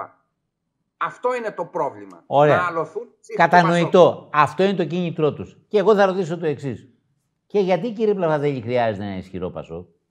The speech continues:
Speaker 2: Μια χαρά θα ψηφίσουμε ή σύριζα ή Νέα Δημοκρατία. Ποιος ο λόγος; Δηλαδή, τι,
Speaker 1: Για
Speaker 2: τι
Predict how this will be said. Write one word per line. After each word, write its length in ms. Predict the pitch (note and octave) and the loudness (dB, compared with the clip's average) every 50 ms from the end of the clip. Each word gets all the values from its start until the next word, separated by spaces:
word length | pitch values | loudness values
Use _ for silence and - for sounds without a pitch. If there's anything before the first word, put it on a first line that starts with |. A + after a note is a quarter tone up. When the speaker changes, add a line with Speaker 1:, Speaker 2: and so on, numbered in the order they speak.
| _ _ _ _ _ _ _ _ _ _ _ _ _ _ | _ _ _ _ _ _ _ _ _ _ _ _ _ _
Speaker 2:
Μια 220 | - G#3 A#3 G3+ E3 | -8 -2 0 2 4
χαρά 240 | F#3 G3 G3 F3 | 4 4 4 4
θα 120 | C#3+ D3 C3+ | 2 0 -2
ψηφίσουμε 480 | A2+ C3 C3+ F3+ G3+ D3+ D3+ D#3 D#3+ | -4 -4 -2 -2 -2 0 -2 -2 0
ή 100 | F#3 G3 | 0 0
σύριζα 420 | E3 D3 F3+ G3+ G3+ G3 F3 F3 F#3+ | 0 2 2 2 2 2 0 -2 -4
ή 80 | F#3 | -4
Νέα 160 | F3+ F#3 F#3 F3+ | -4 -6 -6 -6
Δημοκρατία. 520 | F3 E3 D3+ D#3+ D#3+ D3+ D#3 D#3 C3 - - - _ _ | -8 -6 -6 -4 -4 -2 -2 -4 -4 -4 -6 -14 _ _
Ποιος 260 | _ - B3 A#3 - | _ -4 -2 -2 -2
ο 80 | G#3 | -2
λόγος; 420 | F#3 E3 D3+ C3+ G#2 F#2+ F#2 F2 - _ _ _ _ _ | -2 0 0 -2 -2 -4 -8 -10 -14 _ _ _ _ _
Δηλαδή, 460 | _ B2+ D3+ G3 G#3 G#3 G3+ - - _ | _ 2 4 4 4 4 0 -8 -14 _
τι, 160 | - A#3 C4 B3+ | 2 2 4 4
Speaker 1:
Για 240 | A3 D#3 - D3+ - - - _ _ _ - - _ _ _ _ _ _ | 2 0 -4 -8 -12 -12 -18 _ _ _ -20 -20 _ _ _ _ _ _
Speaker 2:
τι 420 | _ G3+ A3+ A#3+ G#3+ D#3+ - - | _ 2 2 2 2 -2 -6 -12